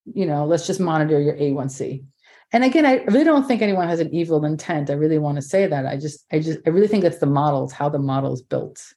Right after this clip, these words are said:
And I think, um, Doc, I think you coming from your background, I mean, I'm really curious to hear how you got to this, because I'm sure that, you know, the model is well-meaning. There's no one going to med school to be mean. <laughs>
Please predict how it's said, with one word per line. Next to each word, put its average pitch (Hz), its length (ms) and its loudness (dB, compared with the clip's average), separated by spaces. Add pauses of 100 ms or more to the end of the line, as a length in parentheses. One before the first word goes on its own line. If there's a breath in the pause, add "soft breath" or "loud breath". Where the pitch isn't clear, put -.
(1080)
And 170 100 2
I 175 140 2
think, 226 240 2 (180)
um, 165 320 0 (300)
Doc, 180 280 0
I 160 60 0
think 196 240 0
you 220 220 2
coming 202 240 0
from 185 160 -4
your 247 600 0
background, 147 680 -2 (480)
I 160 140 -6
mean, 156 360 -2
I'm 202 320 2
really 214 220 4
curious 185 300 0
to 175 80 -8
hear 185 200 -2
how 156 280 0 (100)
you 254 240 2
got 226 280 0
to 165 80 -6
this, 151 300 -2 (320)
because 180 160 -2
I'm 196 140 2
sure 185 800 2 (760)
that, 160 340 -2
you 240 80 2
know, 214 400 4
the 165 100 0
model 175 380 0
is 151 120 -2
well-meaning. 160 540 0
There's 143 200 -4
no 170 120 2
one 170 220 2
going 156 180 2
to 143 40 2
med 175 180 2
school 151 220 0
to 143 60 -6
be 135 120 0
mean. 143 500 0
<laughs> - 1200 -16